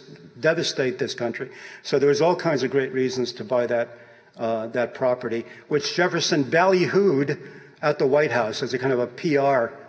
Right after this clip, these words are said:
effort. Uh, very controversial at the time, uh, to buy that, um, that vast,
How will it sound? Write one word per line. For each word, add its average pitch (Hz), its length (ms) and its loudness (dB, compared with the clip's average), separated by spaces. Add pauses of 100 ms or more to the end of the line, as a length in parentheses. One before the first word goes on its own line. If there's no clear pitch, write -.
effort. 117 440 -4 (380)
Uh, 117 380 -2
very 151 280 0
controversial 160 680 0
at 143 100 0
the 151 80 -4
time, 139 540 0 (600)
uh, 127 260 -2
to - 180 -10
buy 143 320 4
that, 131 400 0 (460)
um, 120 420 -2 (100)
that 127 400 -2
vast, 135 520 0